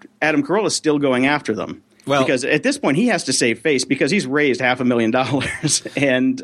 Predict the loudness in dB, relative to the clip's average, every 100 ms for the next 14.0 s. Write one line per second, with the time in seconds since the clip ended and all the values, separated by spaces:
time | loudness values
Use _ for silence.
0 | -4 0 0 0 0 0 -2 -2 0 0
1 | 0 0 0 0 2 0 0 -2 -4 -2
2 | 0 0 -4 -2 0 0 -2 -2 -2 0
3 | 2 2 0 -2 -2 -2 -4 -4 -4 -4
4 | -2 -2 -2 -4 -4 -2 0 0 0 -4
5 | -2 -2 0 -2 -2 -2 -4 -4 -4 -2
6 | -2 -2 -4 -4 -4 -4 -2 -2 -2 -2
7 | 0 0 -2 -10 -12 -10 -2 -2 0 0
8 | 0 0 0 -2 -6 -12 -20 -20 -16 -4
9 | -2 -2 -2 0 0 0 0 0 -2 -4
10 | -2 0 -2 -6 -14 _ _ _ -6 -2
11 | -2 0 0 0 2 0 0 -2 0 0
12 | -6 -4 -2 0 -2 -2 0 0 0 -2
13 | -4 -2 -2 -2 -4 -2 0 0 -2 -8